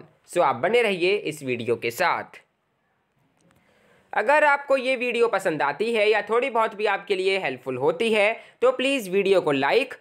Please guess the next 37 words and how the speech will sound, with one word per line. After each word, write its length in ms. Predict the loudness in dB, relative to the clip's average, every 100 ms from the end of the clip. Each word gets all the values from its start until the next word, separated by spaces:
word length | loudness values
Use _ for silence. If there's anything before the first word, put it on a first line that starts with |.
| -6
and 120 | -6 -4
share 320 | 0 0 2
करें 520 | 0 0 -2 -4 -6
and 80 | -4
हमारे 260 | -2 0
YouTube 420 | 0 -2 -2 -4 0
चैनल 320 | 0 0 0
पढ़ाई 300 | 0 0 0
with 160 | -2
गुरुचेला 480 | 0 2 2 2 0
को 340 | 0 0 0 -4 _ _ _ _ _ _
नोटिफिकेशन 760 | -4 -2 -2 -4 -2 -2 0 -4
बेल 240 | 0 0
आइकन 240 | 0 -2 -2
के 120 | -4
साथ 240 | -2 -2 -2 -8 -8
सब्सक्राइब 460 | -8 -4 -2 0
कर 160 | 0 -2
दें, 260 | 0 -2 -4 _ -10
जिससे 340 | -10 -4 0
आपको 280 | 0 0 -2
आने 360 | 0 0 0 0
वाले 340 | 0 2 0
वीडियोज़ 380 | 0 -4 -2 -2
के 60 |
नोटिफिकेशंस 960 | -2 -2 -6 -4 -2 0 0 0 -4 _ -2
मिलती 320 | 0 0 0
रहें। 340 | -2 -2 -8 -10 _ _ _ _ _ _ _ _ _ _ _ _ _ _ -4
अगर 220 | 0 4
आपकी 240 | 2 2 -2
कुछ 200 | -4 -4
क्वेरीज 520 | 0 2 2 -2 -2
हैं, 160 | -2 -2
कुछ 200 | -2 -6
आपके 180 | -6
सजेशंस 640 | -6 -4 -2 0 -2 0 0
हैं, 240 | 0 0